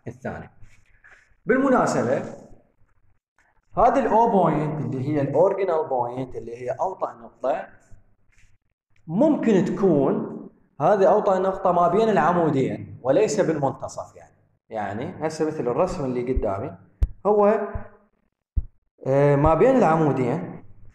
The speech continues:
موقعها هاي ال O point، موقعها ما بين العمودين، هذا هو العمود وهذا هو العمود، يعني في المسافة ما بين العمودين بس مو منتصف المسافة.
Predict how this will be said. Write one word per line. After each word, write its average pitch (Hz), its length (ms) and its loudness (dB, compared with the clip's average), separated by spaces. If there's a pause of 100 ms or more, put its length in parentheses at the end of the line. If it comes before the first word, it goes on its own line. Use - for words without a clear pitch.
(220)
موقعها 151 640 0
هاي 147 60 4
ال 123 80 0
O 113 180 2
point، 127 320 -4
موقعها 175 440 -2
ما 175 140 2
بين 196 160 2
العمودين، 120 480 -2
هذا 139 200 -4
هو 139 120 -8
العمود 135 440 -6
وهذا 202 260 -6
هو 131 100 -10
العمود، 98 280 -18 (120)
يعني 110 240 -14
في 202 360 -6 (580)
المسافة 170 560 -4
ما 165 160 -4
بين 196 160 -4
العمودين 120 500 -8 (180)
بس - 520 -8 (240)
مو 208 400 0
منتصف 175 420 -2
المسافة. 113 640 -6